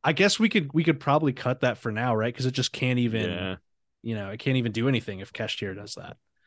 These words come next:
Speaker 1: So
Speaker 2: I mean, I, I would agree with you, yeah. 'Cause,
Speaker 1: Yeah.
Speaker 2: I mean, I, I know we're comparing it to Kashtira, but let's think about, like, other top tier decks, like Dragon Link, Branded, like
Speaker 1: All better, yeah. All, like,
Speaker 2: Yeah,
Speaker 1: comfortably
Speaker 2: yeah.
Speaker 1: better, I think.
Speaker 2: Right.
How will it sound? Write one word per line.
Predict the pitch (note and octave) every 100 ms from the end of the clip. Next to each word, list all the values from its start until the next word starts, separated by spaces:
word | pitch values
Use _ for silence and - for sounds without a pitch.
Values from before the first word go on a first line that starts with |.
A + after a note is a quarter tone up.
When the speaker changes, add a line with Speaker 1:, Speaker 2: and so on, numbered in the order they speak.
| _ _ _ _
Speaker 1:
So | - -
Speaker 2:
I | F#2 G2
mean, | G#2 F#2+
I, | F#2+ B2+
I | G#2+
would | C3 G#2+
agree | F2+ F#2
with | F2+ -
you, | G2
yeah. | F#2 F#2 -
'Cause, | D#3+
Speaker 1:
Yeah. | F3
Speaker 2:
I |
mean, | E3+
I, | C#3+ D3+ -
I | D3
know | E3+
we're | D#3+ C3
comparing | B2 A#2 C3 B2
it |
to | -
Kashtira, | - G#2+ - A#2+ A#2+
but | G#2+
let's | A#2 A#2+
think | B2
about, | A2
like, | G2+ G2
other | G#2+ G2
top | - G2 F2
tier | F#2+ F2+
decks, | F#2+ -
like | F#2 F#2
Dragon | G2 G#2+ G#2+ G#2+
Link, | G#2 G2+ - - -
Branded, | G2+ G2+ G2 G2 F#2+ G#2+ -
like | G#2+ F#2+ F#2 - - _ _ _ -
Speaker 1:
All | A#2+ A#2
better, | G#2+ F#2+ F#2+ -
yeah. | F#2+ F2+ - _ -
All, | A2+ A#2
like, | F#2+
Speaker 2:
Yeah, | F2+
Speaker 1:
comfortably | F2+ F#2+ F#2 F2+
Speaker 2:
yeah. |
Speaker 1:
better, | G2 G2 F#2+
I | F#2+
think. | G2+ - - _ -
Speaker 2:
Right. | F#2+ F#2 F#2